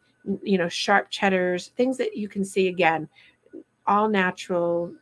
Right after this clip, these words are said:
pasteurization is natural, no extra additives. It will show right on the back of it. It will be like, it will be zero zero zero zero zero. And then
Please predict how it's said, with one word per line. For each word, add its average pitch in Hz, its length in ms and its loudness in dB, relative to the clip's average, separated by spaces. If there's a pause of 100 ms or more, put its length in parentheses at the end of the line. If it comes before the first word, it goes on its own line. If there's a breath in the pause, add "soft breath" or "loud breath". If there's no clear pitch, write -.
(160)
pasteurization 190 920 -2
is 175 180 -8
natural, 165 720 -2
no 196 340 0
extra - 340 -8
additives. 175 600 -2
It 247 80 4
will 233 140 0
show 170 400 0
right 180 240 2
on 175 140 0
the 165 60 -4
back 160 300 -2
of 156 100 -8
it. 160 180 -6
It - 60 -2
will 180 120 0
be 170 200 -2
like, 165 220 -4
it 196 80 2
will 196 60 2
be 180 160 0
zero 190 300 4
zero 170 260 0
zero 202 280 2
zero 175 260 2
zero. 170 260 0
And 190 140 2
then 190 180 0